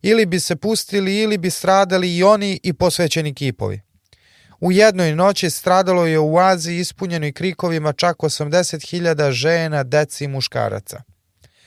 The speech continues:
Ali kao da to nije bilo dovoljno, Mitridat se onda odlučio, efekta radi, na još jedan korak. Mučeni idiot Akvilije, koji je Mitridata namamio u rat, kao zinac se baš u vreme tih pokolja razbolao.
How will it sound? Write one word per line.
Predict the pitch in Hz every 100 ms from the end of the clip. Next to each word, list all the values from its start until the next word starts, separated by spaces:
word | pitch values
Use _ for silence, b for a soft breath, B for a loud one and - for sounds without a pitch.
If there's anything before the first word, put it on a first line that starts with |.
| b b b
Ali | 151 165
kao | - 208
da | 190 190
to | 214
nije | 202 202
bilo | 180 185 170
dovoljno, | 175 185 180 170
Mitridat | 180 180 180 165
se | -
onda | 180 165
odlučio, | 151 170 175 175 165
efekta | 175 170 165 - 156
radi, | 165 165
na | 160
još | 160 147 175
jedan | 170 139
korak. | 127 107 101 _ _ _ b b b b b b b b b -
Mučeni | 208 226 233 226 214 202
idiot | 175 214 208 202
Akvilije, | - 180 214 208 202 175
koji | - 185
je | 180
Mitridata | 190 208 185 170 185 180
namamio | 170 170 190 185 170
u | 147
rat, | 160 202 - - _ _ -
kao | 196 180
zinac | 147 196 196 -
se | 165
baš | 165 190 -
u |
vreme | 165 180 170
tih | - 170
pokolja | - 165 - 165
razbolao. | 151 131 135 113 95